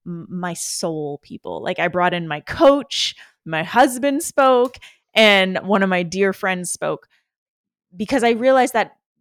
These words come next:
my audience doesn't, like, the people who were buying tickets for the event didn't give a fuck about the speakers. They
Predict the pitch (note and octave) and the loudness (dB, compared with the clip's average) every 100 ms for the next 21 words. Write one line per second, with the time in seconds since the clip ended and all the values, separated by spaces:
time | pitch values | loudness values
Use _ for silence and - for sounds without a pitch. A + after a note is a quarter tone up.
0 | _ G3 G3+ A3 A3+ B3+ A#3+ G3+ F#3 F3+ | _ -6 -4 0 0 -2 -6 -10 -12 -14
1 | _ F#3 F3+ _ _ _ D#3+ - C4+ D4 | _ -8 -8 _ _ _ -12 -8 -4 -2
2 | C4+ F#3+ F#3 F#3 G3+ F#3 - E3 E3 F3 | -2 0 0 -2 -6 -8 -8 -8 -6 -8
3 | E3 F3 F3+ D#3 - D#3 D#3+ E3+ E3 D3+ | -8 -12 -10 -12 -10 -12 -10 -6 -4 -6
4 | - _ _ _ - - E3 G3 G3 G3+ | -8 _ _ _ -12 -10 -8 -2 -2 -2
5 | D#3+ F3 | -4 -4